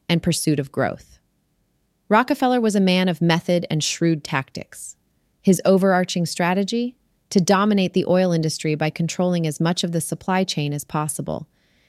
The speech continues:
He secured discounts from railroads through a practice known as rebates, squeezing his competitors by moving his products at lower costs.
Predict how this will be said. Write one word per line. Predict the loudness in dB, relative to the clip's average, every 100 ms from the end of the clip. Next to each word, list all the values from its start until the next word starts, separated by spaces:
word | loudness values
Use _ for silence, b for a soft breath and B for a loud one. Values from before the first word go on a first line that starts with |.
| _ 0
He | 2
secured | 2 2 2 2
discounts | 0 -2 -2 -2 -2
from | -2 0
railroads | 0 2 2 0 -2
through | -2 -2
a |
practice | 0 -2 -2 -4 -4 -2
known | -2 -2
as | -4
rebates, | 0 2 2 -2 -6 -14 -16 _ _ _
squeezing | -4 2 4 4
his | 2 0
competitors | -4 0 0 0 0 -2
by | -2 0
moving | 2 0 0
his | -2
products | -4 -4 -2 -4 -8
at | -6
lower | -4 -4
costs. | -4 -6 -6 -10 -16